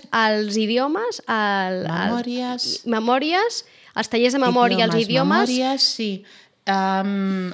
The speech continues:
Speaker 1: I algun d'aquests de formació.
Speaker 2: Aquests dos, bàsicament, són, són, són
Speaker 1: Aquests
Speaker 2: aquests
Speaker 1: els,
Speaker 2: dos,
Speaker 1: els més
Speaker 2: eh?
Speaker 1: afectats.
Speaker 2: Idiomes, sí, i, i la memòria, són aquests dos.
Speaker 1: Molt bé, Montse, doncs moltíssimes gràcies.
Speaker 2: Gràcies a vosaltres.
Speaker 1: Ànims, perquè
Speaker 2: Sí.
Speaker 1: ve un curs difícil,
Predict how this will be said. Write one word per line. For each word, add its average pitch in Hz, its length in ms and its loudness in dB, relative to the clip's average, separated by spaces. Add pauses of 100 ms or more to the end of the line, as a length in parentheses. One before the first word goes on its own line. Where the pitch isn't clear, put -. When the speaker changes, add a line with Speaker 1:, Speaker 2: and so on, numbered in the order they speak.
(100)
Speaker 1:
I 262 100 6
algun 262 240 2
d'aquests 262 240 2
de 247 80 2
formació. 220 600 -2
Speaker 2:
Aquests 175 260 -14
dos, 175 300 -10 (680)
bàsicament, 226 720 -6
són, 247 220 -6 (100)
són, 220 260 -8
són 240 140 -6
Speaker 1:
Aquests 269 320 4
Speaker 2:
aquests - 0 -
Speaker 1:
els, 226 160 2
Speaker 2:
dos, 185 140 2
Speaker 1:
els 233 180 0
més 247 160 4
Speaker 2:
eh? 254 60 2
Speaker 1:
afectats. 220 500 2
Speaker 2:
Idiomes, 320 480 -2
sí, 185 160 -6 (180)
i, 220 380 -8 (240)
i 214 80 -6
la 208 160 -6
memòria, 147 560 -10 (100)
són 180 220 -10
aquests 147 400 -14
dos. 135 220 -12 (540)
Speaker 1:
Molt 339 200 2
bé, 320 120 4
Montse, 320 320 4
doncs 269 200 4
moltíssimes 277 520 2
gràcies. 277 400 4
Speaker 2:
Gràcies 262 360 4
a 247 80 -2
vosaltres. 240 400 6
Speaker 1:
Ànims, 359 560 8 (180)
perquè 262 400 6
Speaker 2:
Sí. 254 60 6
Speaker 1:
ve 269 120 8
un 277 80 4
curs 285 240 4
difícil, 269 540 2